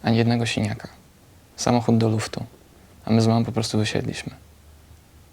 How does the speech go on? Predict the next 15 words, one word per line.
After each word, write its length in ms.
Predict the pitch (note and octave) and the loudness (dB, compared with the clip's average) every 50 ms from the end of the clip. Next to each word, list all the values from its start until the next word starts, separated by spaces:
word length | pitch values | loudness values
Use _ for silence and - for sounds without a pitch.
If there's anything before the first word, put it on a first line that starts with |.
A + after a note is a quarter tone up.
| - - - - - - - - - - - - - - - - - | -20 -20 -20 -20 -20 -20 -20 -20 -20 -20 -20 -20 -20 -20 -10 -4 -2
I 540 | A#2 A2+ A#2 A2+ A2+ A2 A2 G#2+ - - - - - - - - - - - - - _ _ _ - - - - - - - - - - - - - - - - - - - - - - - - - - - - - - - - - - - - - - - - - - - - - - | 2 2 4 4 4 4 2 2 0 -2 -8 -12 -18 -20 -20 -20 -20 -20 -20 -20 -20 _ _ _ -20 -20 -20 -20 -20 -20 -20 -16 -12 -10 -10 -10 -10 -12 -14 -16 -18 -18 -20 -20 -20 -20 -20 -20 -20 -20 -20 -20 -20 -20 -20 -20 -20 -20 -20 -20 -20 -20 -20 -20 -20 -20 -20 -20 -8 -4
jak 180 | C#3 A#2 A#2 - | -4 -2 0 2
nie 120 | A#2 A2+ | 2 2
wierzyć 300 | A2+ A#2 A2 A#2 A2 G#2+ | 4 4 4 4 2 2
w 60 | G#2+ | 2
Boga, 360 | G#2+ A2 A#2 A2 G#2+ A2+ A2 | 4 4 4 4 4 2 0
który 680 | A2 - - - A2 G#2+ G#2+ G#2 G#2 G#2 G#2 G#2 G#2+ A2+ B2+ - - - _ _ - _ _ _ _ - - - - - - - - - _ _ _ _ _ _ - - - - - - _ _ _ _ _ - - - | 0 -2 -4 -4 -2 -2 0 0 -2 -2 -4 -4 -6 -8 -10 -14 -18 -20 _ _ -20 _ _ _ _ -20 -20 -20 -20 -20 -20 -20 -20 -20 _ _ _ _ _ _ -20 -20 -20 -20 -20 -20 _ _ _ _ _ -20 -20 -6
troszczy 360 | - - B2 A2+ - - - | -2 0 0 0 0 0 -2
się 160 | A2 - G#2+ | 0 0 0
na 140 | G#2+ G#2+ G#2+ | 0 0 -2
tyle 280 | A2 - A2+ G#2+ A2 A2 | -4 -4 -4 -4 -2 -4
o 80 | A2 | -4
człowieka, 480 | A2 - - A2 G#2 G#2+ A2+ - A2+ A2 | -6 -6 -6 -6 -6 -6 -6 -6 -6 -4
że 200 | A2+ A2+ G#2 G#2 - - - - - - - - - | -4 -4 -6 -8 -10 -12 -18 -20 -20 -20 -12 -8 -4
może 400 | G#2+ G#2+ G#2 G#2 G#2+ G2+ G2 - | -2 -2 -2 -2 -2 -4 -4 -6